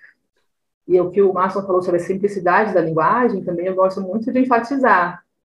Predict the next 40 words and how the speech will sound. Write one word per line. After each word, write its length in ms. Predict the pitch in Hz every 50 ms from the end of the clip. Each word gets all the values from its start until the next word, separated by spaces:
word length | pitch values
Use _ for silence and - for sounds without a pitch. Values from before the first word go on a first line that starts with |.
| _ _ _ _ _ _ _ -
né? 260 | 170 170 170 170 165
Porque 360 | 165 - 156 147 151 - 170
ele 180 | 160 160 165 170
não 220 | 175 175 196 240
faz 260 | 240 - 233 220 220
uso 160 | 214 208 202 190
de 60 | 185
uma 140 | 180 175 175
linguagem 400 | 175 175 170 170 170 175 - -
que 60 | 185
vai 120 | 185 175
te 100 | 175 180
confundir, 840 | - 180 180 180 - 214 214 185 160 151 165 185 202 196 180 160 165
que 60 | 165 160
vai 160 | 160 160 160
usar, 400 | 160 160 160 156 156 160 - - _ _ _ _ _ _ -
parecer 300 | 156 160 156 156 - 170
uma 140 | 175 160
coisa 200 | - 180 165 196
hermética 460 | 196 202 196 180 190 190 - - 208 196
demais. 360 | 220 269 285 254 190 165 165
Ele 120 | 160 147
vai 100 | 170 175
apresentando, 480 | 170 185 185 175 196 196 202 220 240 262 302
"Ó, 320 | 254 - 143 151 147 - - _ _ _ _ _ _ -
vão 140 | 180 220
me 100 | 269 320
acompanhando, 720 | 320 320 311 285 269 - - 170 208 170 156 147 147 147 156
aconteceu 560 | 160 175 208 208 226 220 226 - 254 220 233
isso, 360 | 233 247 277 269 269 - 262
isso, 280 | 247 254 247 - - 311
isso. 380 | 277 190 165 - - - -
Isso 100 | - -
aqui 160 | 170 175 208 226
não 100 | 208 -
é 40 |
plausível, 540 | - 165 151 165 175 175 220 214 185 165 165
não 80 | 175 185
é 40 | 190
objetivo." 920 | 190 180 160 175 160 165 - - 240 226 202 180 151 147 147 147 147 147